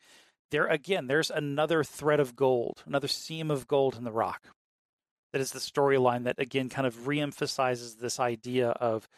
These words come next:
God in the machine, or Halliday potentially being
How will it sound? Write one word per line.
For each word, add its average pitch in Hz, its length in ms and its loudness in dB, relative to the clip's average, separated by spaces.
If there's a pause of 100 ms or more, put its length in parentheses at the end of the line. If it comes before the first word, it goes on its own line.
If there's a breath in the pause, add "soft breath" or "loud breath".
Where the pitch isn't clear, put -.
(340 soft breath)
God 135 320 4
in 127 80 -2
the 127 80 -2
machine, 123 480 -4
or 104 100 -10
Halliday 127 800 2
potentially 131 560 -2
being 127 400 -2